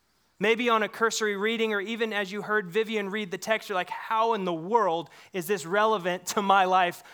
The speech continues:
currently? How is this applicable to where I am?" And I hope to unpack that faithfully as the Spirit allows, 'cause I think it hits closer to home than we're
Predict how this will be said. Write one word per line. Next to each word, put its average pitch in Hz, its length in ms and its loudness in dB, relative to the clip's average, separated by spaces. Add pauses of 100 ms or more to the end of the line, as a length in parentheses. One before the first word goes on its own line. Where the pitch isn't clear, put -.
(140)
currently? 135 480 -2 (840)
How 233 240 6
is 240 120 -2
this 226 240 -4
applicable 214 540 -2
to - 160 -6
where 196 220 4
I 185 80 2
am?" 202 260 -2
And 175 120 -4
I 175 100 -4
hope 190 240 -8
to 180 200 -6
unpack 180 420 -4
that 165 180 -8
faithfully 175 640 -8 (300)
as 151 160 -8
the 151 80 -10
Spirit 160 500 -4 (540)
allows, 151 760 -4 (120)
'cause 139 140 -16
I 143 80 -4
think 170 220 -8
it 156 140 -12
hits 165 220 -12
closer 160 360 -10
to 139 80 -10
home 139 360 -10
than 135 180 -12
we're 131 260 -10